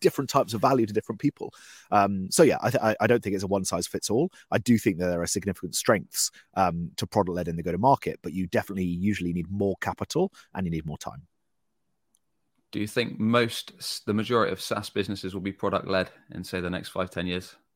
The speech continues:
Speaker 1: Um, I mean, you know, the business that I'm C M O of, Paddle, uh,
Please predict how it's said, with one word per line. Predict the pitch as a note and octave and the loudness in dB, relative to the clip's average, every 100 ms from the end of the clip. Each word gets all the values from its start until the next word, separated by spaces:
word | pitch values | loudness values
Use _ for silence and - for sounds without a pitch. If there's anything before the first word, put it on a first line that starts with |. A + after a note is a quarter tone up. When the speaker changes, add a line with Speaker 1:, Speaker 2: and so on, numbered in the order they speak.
| _ _ _ _ _ _ _ _ - | _ _ _ _ _ _ _ _ -4
Speaker 1:
Um, | A2 G#2 G#2 G2+ - _ _ | -2 0 -2 -4 -8 _ _
I | G#2+ | -4
mean, | G2+ F#2+ F2 _ _ _ | -2 -2 -6 _ _ _
you | G2 | -8
know, | E2+ | -8
the | F#2 | -2
business | A2 G2+ F#2 | -2 -2 -2
that | - | -4
I'm | F2 E2+ | -4 -4
C | - F#2+ | 0 0
M | F2+ | 0
O | F2+ F2+ | 0 -2
of, | - | -2
Paddle, | - G2 F#2+ G2 | 0 2 2 0
uh, | - | -4